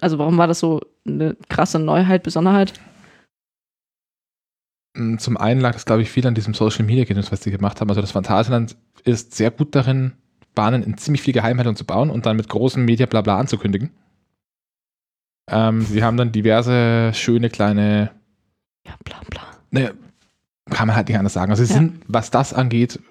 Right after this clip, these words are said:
Speaker 2: marketingmäßig gut drauf. Ähm, sie fährt sich wunderbar. Also sie hat auch einfach einen wirklich guten Ruf, weil es eine saugute Bahn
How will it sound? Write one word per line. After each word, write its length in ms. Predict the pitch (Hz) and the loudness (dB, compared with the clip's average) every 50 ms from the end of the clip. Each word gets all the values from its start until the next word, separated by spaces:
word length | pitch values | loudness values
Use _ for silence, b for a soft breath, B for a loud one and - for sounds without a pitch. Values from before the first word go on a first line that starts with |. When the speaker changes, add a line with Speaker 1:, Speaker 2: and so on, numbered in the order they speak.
| _ _ | _ _
Speaker 2:
marketingmäßig 680 | - 110 107 107 - - 110 110 107 101 98 107 - - _ - _ _ _ _ _ _ _ _ _ | 0 0 0 0 -2 -6 -2 0 0 0 0 -2 -6 -8 _ -20 _ _ _ _ _ _ _ _ _
gut 280 | - - 135 - - - | -4 -4 -4 -2 -2 0
drauf. 340 | 113 113 117 127 - - - - _ _ _ _ _ _ _ _ _ _ _ _ _ _ _ _ _ - | 2 2 2 2 0 -6 -18 -20 _ _ _ _ _ _ _ _ _ _ _ _ _ _ _ _ _ 0
Ähm, 380 | 113 117 113 110 113 113 110 b b b b b b b b b b b _ _ _ _ _ _ _ _ _ _ _ | 2 2 2 2 0 -2 -4 b b b b b b b b b b b _ _ _ _ _ _ _ _ _ _ _
sie 180 | - - 127 120 | -4 -2 -2 -2
fährt 300 | - - 143 147 165 - | 2 2 2 2 2 2
sich 180 | - 165 147 | 0 0 2
wunderbar. 480 | 139 151 160 160 151 147 151 156 175 180 - | 4 2 2 2 2 0 0 0 0 -2 -2
Also 200 | - 120 - 117 | -4 -2 -2 -2
sie 160 | 107 - 113 110 | -2 0 0 0
hat 120 | 120 - | 0 0
auch 100 | 113 110 | -2 -2
einfach 300 | - 113 117 110 113 - | 0 -2 0 0 -2 -2
einen 220 | - 117 117 110 107 | -2 0 0 2 2
wirklich 200 | 123 120 123 - | 2 0 0 -2
guten 260 | - 123 117 - - | 0 -2 -2 -2 -2
Ruf, 260 | 92 117 139 147 - | -2 0 0 0 0
weil 100 | - 113 | 0 0
es 80 | 113 - | 0 0
eine 200 | - 104 104 101 | -2 -2 -2 -2
saugute 480 | 95 - 90 98 98 - - 104 - 98 | -4 -2 -2 -4 -4 -4 -6 -8 -8 -8
Bahn 220 | - 87 90 90 | -8 -8 -10 -10